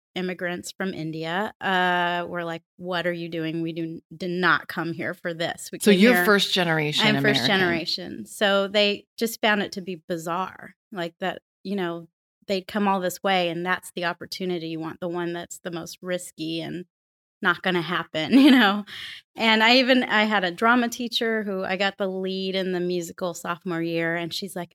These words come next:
Speaker 1: "Very happy for you. I just want you to know it'll probably never happen again. There just aren't parts written for someone like you." So
Speaker 2: Wow.
Speaker 1: it was like running against the wind, you know? And so I did, I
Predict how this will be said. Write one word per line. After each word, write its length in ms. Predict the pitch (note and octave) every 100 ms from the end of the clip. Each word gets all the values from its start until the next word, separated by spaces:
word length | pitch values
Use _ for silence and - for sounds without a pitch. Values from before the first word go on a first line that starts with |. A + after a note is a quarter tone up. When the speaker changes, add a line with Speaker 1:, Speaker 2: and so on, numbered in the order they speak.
| _
Speaker 1:
"Very 420 | F3 F3 F#3 G3
happy 320 | G3+ G3+ G#3
for 180 | - G3+
you. 240 | F#3+ F3+ F#3
I 80 |
just 240 | E3+ F3+ -
want 180 | F#3 -
you 100 | G3+
to 100 | G3
know 360 | F#3+ F3 F3
it'll 200 | F3 F3
probably 480 | - F3 E3+ E3+ E3+
never 300 | E3+ E3 G3+
happen 360 | F3+ F3+ - F3+
again. 560 | E3+ E3 E3 D#3+ F3+ - - - _ -
There 120 | F3+
just 320 | E3+ F#3 -
aren't 280 | F#3 D#3+ -
parts 400 | - F#3 - -
written 260 | E3 - E3+
for 80 | F3
someone 360 | - E3+ E3 E3
like 200 | E3 E3+
you." 260 | F#3 D#3+ E3
So 320 | - A3 G#3
Speaker 2:
Wow. 580 | E3+ E3 D#3 D#3 D#3+ E3
Speaker 1:
it 60 | A#3
was 140 | A#3
like 260 | C4+ B3+ - _ _
running 580 | A#3 A3+ A3+ A3 A3+ A3
against 600 | F#3+ F3+ F3+ F3+ - - -
the 160 | F#3+
wind, 480 | F3 F3 E3+ D#3+ F3
you 160 | G3 F#3
know? 400 | F3+ F3 F3+ - _
And 480 | G3+ F#3+ F#3+ F#3+ G3+
so 420 | - A3 G#3 G#3
I 140 | - A3
did, 200 | A3 -
I 220 | - B3+